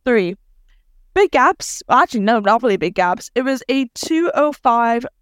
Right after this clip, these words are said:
point four three five for Luke, and then it was a two oh five point four four one for Mini, so very close to each other.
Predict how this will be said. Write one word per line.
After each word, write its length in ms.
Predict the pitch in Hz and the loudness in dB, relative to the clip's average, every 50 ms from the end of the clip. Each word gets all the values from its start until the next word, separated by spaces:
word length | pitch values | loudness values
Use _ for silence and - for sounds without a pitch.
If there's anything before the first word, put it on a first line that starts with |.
| _ _ | _ _
point 320 | - - 254 214 214 - _ | -6 -2 -2 0 -2 -2 _
four 240 | _ - 269 247 262 | _ 0 0 0 0
three 160 | - 269 240 | 0 -2 -4
five 500 | 226 - 208 190 190 190 190 196 196 - _ | -2 0 0 0 2 0 -2 -2 -6 -8 _
for 260 | - 202 190 185 180 190 | -6 -4 -2 0 0 0
Luke, 400 | 202 214 262 330 370 381 - - - - | 0 0 0 0 0 -2 -6 -8 -8 -4
and 120 | 226 214 | -2 0
then 140 | 220 220 220 | 2 2 2
it 20 | 220 | 2
was 140 | 220 214 | 0 0
a 60 | 220 208 | -2 -4
two 220 | - - 339 330 | -4 -4 -2 0
oh 100 | 320 320 | 0 0
five 280 | - 277 254 233 247 - | 2 0 0 0 0 -4
point 300 | - 262 226 214 226 - - | -6 -6 -4 -4 -6 -4 -4
four 160 | 240 220 226 | -2 -2 -2
four 260 | - - 208 196 190 | -2 -4 -4 -4 -4
one 580 | 185 180 185 196 214 226 214 202 180 160 185 196 _ _ _ _ _ _ _ _ - | -4 -6 -4 -2 0 2 2 0 0 -2 -6 -10 _ _ _ _ _ _ _ _ -2
for 120 | 240 214 208 | 0 0 2
Mini, 280 | 202 208 196 196 190 | 2 0 0 0 0
so 160 | 214 - 202 247 | -2 -2 -2 -2
very 220 | 254 247 233 233 | 0 0 0 0
close 400 | - - 190 185 190 196 - - | 0 0 0 0 -2 -4 -8 -8
to 120 | - 190 | -6 -4
each 220 | 170 175 185 - - | -4 -4 -4 -4 -4
other. 300 | 185 160 - 135 117 | -4 -4 -4 -6 -10